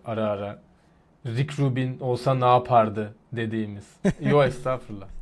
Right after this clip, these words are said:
Speaker 2: Şey projesi güzelmiş bu arada yani cloud'a birden fazla kişinin şeyini yüklemesi, e, mantıklıymış. Çatışma yaratır bu arada bence bir noktadan sonra o.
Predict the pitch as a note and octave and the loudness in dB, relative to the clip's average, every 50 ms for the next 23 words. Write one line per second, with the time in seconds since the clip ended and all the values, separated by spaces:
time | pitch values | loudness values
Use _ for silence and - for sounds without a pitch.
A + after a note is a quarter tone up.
0 | - - - - - - - F3 - G#3 G#3 - G#3 G3 G3+ F#3+ G3 F#3+ F3+ F3+ | -12 -12 -14 -14 -16 -12 -8 0 4 4 4 4 6 4 4 4 4 0 0 2
1 | G3 G3+ - - G#3 F3 D3 C3+ C3 C3 C3 C3+ C3+ - - C#3+ C#3+ C#3 C#3 C3+ | 4 4 4 4 4 2 0 0 -2 -2 -4 -4 -6 -8 -4 -2 -2 -2 0 -2
2 | D3+ D3+ C#3 - - - - - - - C3 B2+ B2+ D#3 D3 B2+ D3 D3+ C#3+ D#3+ | -2 -4 -4 -6 -12 -20 -20 -20 -14 -12 -12 -10 -10 -10 -6 -2 0 0 2 2
3 | E3+ E3+ - E3+ D#3 D3+ C#3+ D3 D#3+ D#3+ D3+ D3+ - - - - - - - - | 0 2 2 2 2 2 0 0 -2 -2 -2 -2 -6 -12 -16 -14 -12 -8 -6 -4
4 | E3 E3 D#3+ D#3 D#3+ - - - _ - - - - - D3+ C3+ - D3+ D3+ D#3 | -2 -2 -2 -4 -6 -10 -14 -20 _ -20 -20 -20 -20 -20 -16 -8 -2 -2 0 0
5 | D#3+ D#3 D3+ D3 - - D3 D3+ D#3 D3 - - - A3+ A3 G3+ - - - - | 0 -2 -4 -4 -4 -6 -6 -4 -4 -8 -8 -8 -6 -6 -6 -6 -8 -10 -20 -18
6 | - E3+ E3 E3+ F3+ D#3 D3+ D3+ D3 D3+ D3 C#3+ - - D3+ C#3 C3 A#2+ - - | -12 -10 -10 -8 -8 -8 -4 -2 -2 -4 -4 -6 -6 -4 -4 -4 -4 -8 -10 -12
7 | - - - - - - - - - - - _ _ - - F3+ - - - - | -16 -16 -18 -20 -20 -20 -20 -20 -20 -20 -20 _ _ -2 -2 -2 -2 -2 -6 -2
8 | A3 A3+ A#3 A3 F3+ D3+ - - C#3+ C3+ B2+ C#3 C3+ C3 C3 C3+ C3+ B2+ B2+ B2 | 0 2 4 4 2 2 -2 -4 -8 -6 -4 -4 -2 -2 -2 -2 -4 -4 -4 -4
9 | B2+ B2+ C#3+ D3 C#3+ C3+ B2 A#2 - B2 B2 B2 A#2+ A#2 - - A#2+ A#2+ A#2 A#2+ | -4 -6 -6 -6 -6 -6 -6 -6 -8 -10 -10 -8 -8 -8 -8 -8 -10 -8 -8 -10
10 | D3+ F#3+ B3 | -10 -10 -12